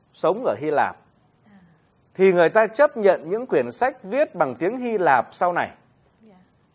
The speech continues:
Speaker 1: Còn những người Do Thái trong nước thì chỉ chấp nhận những quyển sách viết trong nước, trong đất thánh mà thôi.
Speaker 2: À.
Speaker 1: Cho nên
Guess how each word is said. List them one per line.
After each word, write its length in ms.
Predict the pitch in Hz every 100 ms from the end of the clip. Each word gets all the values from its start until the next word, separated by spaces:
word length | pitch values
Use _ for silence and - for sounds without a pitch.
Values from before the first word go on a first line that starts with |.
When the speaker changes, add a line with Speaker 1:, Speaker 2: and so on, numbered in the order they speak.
| _ _
Speaker 1:
Còn 380 | 165 165 170 165
những 200 | 202 262
người 260 | 185 143 123
Do 220 | 185 185
Thái 340 | 180 175 226 254
trong 240 | 233 220
nước 320 | 240 302 - -
thì 180 | 139 117
chỉ 180 | 135 139
chấp 240 | 269 277
nhận 240 | 208 110
những 140 | 147 196
quyển 180 | 117 101
sách 240 | 180 185
viết 180 | 180 233
trong 180 | 180 156
nước, 180 | 180 -
trong 140 | 143
đất 140 | 170 170
thánh 220 | 151 185
mà 80 | 104
thôi. 220 | 135 139 - _ _ _
Speaker 2:
À. 60 | _ _ _
Speaker 1:
Cho 140 | 214
nên 460 | 226 226 226 226 226